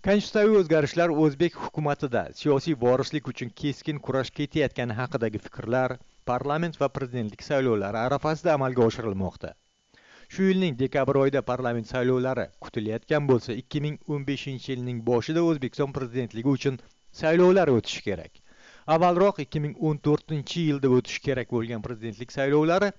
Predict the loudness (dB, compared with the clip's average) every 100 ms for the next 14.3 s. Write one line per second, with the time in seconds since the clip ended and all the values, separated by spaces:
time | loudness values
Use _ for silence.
0 | _ -14 -14 -8 -6 -6 -2 0 2 -2
1 | -2 -6 -4 -4 -4 -4 -4 0 0 0
2 | 0 0 0 -4 -12 _ _ -20 _ _
3 | _ -2 4 4 4 0 2 4 2 0
4 | -6 -6 -6 -4 -4 -4 -4 -4 -4 -6
5 | -4 -8 -4 -4 -4 -6 -4 -6 -6 -8
6 | -4 -4 -6 -8 -10 -6 -2 0 0 -2
7 | -10 -10 -8 -6 -6 -6 -6 -4 -2 -2
8 | 0 0 2 2 4 2 2 -2 -10 -20
9 | -20 -20 -18 0 4 6 6 6 4 4
10 | 0 0 0 -4 -2 -4 -4 -6 -4 -6
11 | 2 4 4 0 -2 -2 0 -2 -2 0
12 | 0 0 -4 -10 -14 _ -8 -4 -2 -2
13 | -2 -4 -2 2 4 4 4 4 4 2
14 | -4 -8